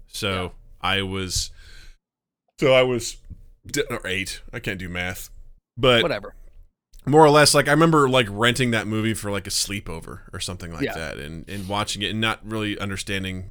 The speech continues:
Speaker 1: what was going on. I remember I'm watching, I, I en-, I enjoyed Bill and Ted's Excellent Adventure and stuff like that, but I didn't, it didn't become,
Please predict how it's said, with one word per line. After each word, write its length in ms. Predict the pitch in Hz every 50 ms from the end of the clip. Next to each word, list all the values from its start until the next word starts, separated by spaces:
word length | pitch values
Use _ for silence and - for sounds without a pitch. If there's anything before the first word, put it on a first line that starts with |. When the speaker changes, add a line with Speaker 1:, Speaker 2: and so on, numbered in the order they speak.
| - -
Speaker 1:
what 100 | 101 101
was 100 | 101 -
going 160 | - 117 113
on. 60 | 117
I 20 | 127
remember 260 | 139 160 165 160 147
I'm 120 | 131 127
watching, 340 | 139 139 143 139 - 135 - - -
I, 120 | 139 - -
I 160 | 143 160 185
en-, 140 | 180 160 135 - -
I 80 | 143
enjoyed 640 | 143 147 165 - 175 175 180 180 180 160 131 113 104 - - - - - - - - -
Bill 160 | 104 113 120
and 100 | 117 -
Ted's 180 | - 110 101 101
Excellent 300 | 104 101 - - 107 98
Adventure 360 | 92 92 95 95 92 - 98
and 100 | 92 87
stuff 240 | - - 98 90 -
like 140 | 87 90 -
that, 180 | - 98 98 98
but 100 | 110 104
I 100 | 101 117
didn't, 220 | 117 123 120 - -
it 180 | 123 120 113
didn't 240 | - 139 131 127 120
become, 460 | 110 113 - - 117 113 110 110 101